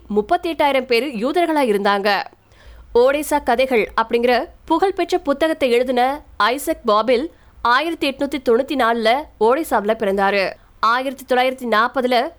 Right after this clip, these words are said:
அவர் ரஷ்ய அதிபரான ஸ்டாலினால பொய் குற்றச்சாட்டின் பேர்ல தூக்கிலிடப்பட்டு கொல்லப்பட்டாரு. அவரது கதைகள்ல ஒடேசாவின்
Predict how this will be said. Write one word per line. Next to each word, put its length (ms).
அவர் 240
ரஷ்ய 320
அதிபரான 640
ஸ்டாலினால 920
பொய் 260
குற்றச்சாட்டின் 640
பேர்ல 320
தூக்கிலிடப்பட்டு 680
கொல்லப்பட்டாரு. 760
அவரது 360
கதைகள்ல 640
ஒடேசாவின் 640